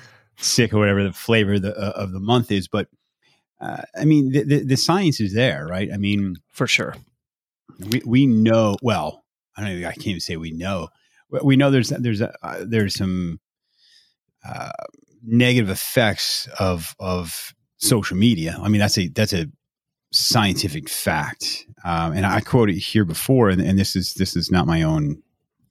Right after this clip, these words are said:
Speaker 1: uh, I didn't do the, the research, but, uh, I quote,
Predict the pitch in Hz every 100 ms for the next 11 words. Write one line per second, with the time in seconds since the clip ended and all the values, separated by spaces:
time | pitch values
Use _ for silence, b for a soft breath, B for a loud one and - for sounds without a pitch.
0 | - - - - - - 92 139 127 82
1 | 82 - 90 85 98 - 92 - - 87
2 | - _ _ _ _ 101 - 110 - 131